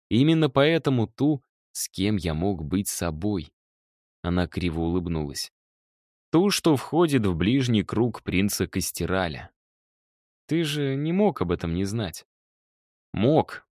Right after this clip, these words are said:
и не знал. Мне об этом не сообщали. Не входило в рамки задания следить за Александром. Я покачал головой. Да, моя жизнь определяется заданиями.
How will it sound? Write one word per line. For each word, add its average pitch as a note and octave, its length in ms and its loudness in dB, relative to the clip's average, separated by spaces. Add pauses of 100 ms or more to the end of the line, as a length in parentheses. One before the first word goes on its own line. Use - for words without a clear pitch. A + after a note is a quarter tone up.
и C#3+ 100 0
не F3+ 120 2
знал. E2+ 440 -2 (420)
Мне D#3 300 2
об C#3+ 100 4
этом B2+ 220 2
не A#2 80 2
сообщали. A2+ 680 0 (300)
Не G2+ 120 4
входило E3 460 4
в C3+ 60 4
рамки C3+ 300 2
задания A2 560 2
следить F2 420 0
за F2 140 4
Александром. E2+ 640 -2 (320)
Я A2+ 240 4
покачал A2 520 2
головой. F#2+ 540 2 (400)
Да, C3+ 280 4
моя C3+ 300 4
жизнь C#3+ 400 0
определяется G2+ 680 2
заданиями. E2+ 800 0